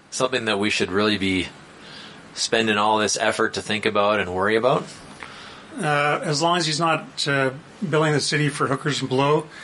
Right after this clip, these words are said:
Speaker 2: I think he's, uh, he's doing pretty good. Um, you know,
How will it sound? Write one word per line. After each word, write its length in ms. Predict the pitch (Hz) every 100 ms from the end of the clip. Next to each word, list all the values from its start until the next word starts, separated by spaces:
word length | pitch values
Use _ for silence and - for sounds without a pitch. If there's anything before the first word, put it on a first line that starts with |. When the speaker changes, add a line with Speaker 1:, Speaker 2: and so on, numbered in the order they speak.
| - -
Speaker 2:
I 120 | 160 147
think 200 | 151 -
he's, 280 | 147 -
uh, 220 | 214 190 131
he's 180 | 240
doing 140 | 196 165
pretty 320 | - 185 -
good. 240 | 202 185 170 - - - 165 - -
Um, 600 | 170 151 151 151 147 127 -
you 120 | 190
know, 160 | 170